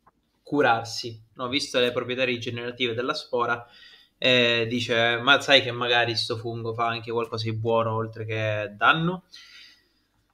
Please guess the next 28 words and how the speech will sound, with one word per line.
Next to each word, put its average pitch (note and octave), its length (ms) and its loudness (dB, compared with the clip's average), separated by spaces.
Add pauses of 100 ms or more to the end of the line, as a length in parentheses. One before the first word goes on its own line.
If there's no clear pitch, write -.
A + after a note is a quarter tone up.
(760)
E E3+ 140 8
questa F3 260 8
era D#3+ 100 12
la D3+ 100 8
prima D3 160 0
opzione. B2+ 300 2
La C3 100 4
seconda G3 260 2
op-, - 320 -4
la D#3+ 140 4
seconda F#3 300 4
opzione B3 280 0
invece D3 640 2
è - 40 -10
quella D#3+ 260 2
di C3 100 -6
un C#3 120 -6
esperto D3+ 300 -6
di C#3 80 -8
sopravvivenza, B2 600 -2
quindi B2 180 -2
completamente C3+ 500 -2
all'opposto, F#3+ 880 0 (360)
ehm, A#2+ 1000 2 (600)
pro-, B2 380 -2 (520)
eh, A#2 320 -4
comunque A#2+ 720 -2
un, A2+ 720 -6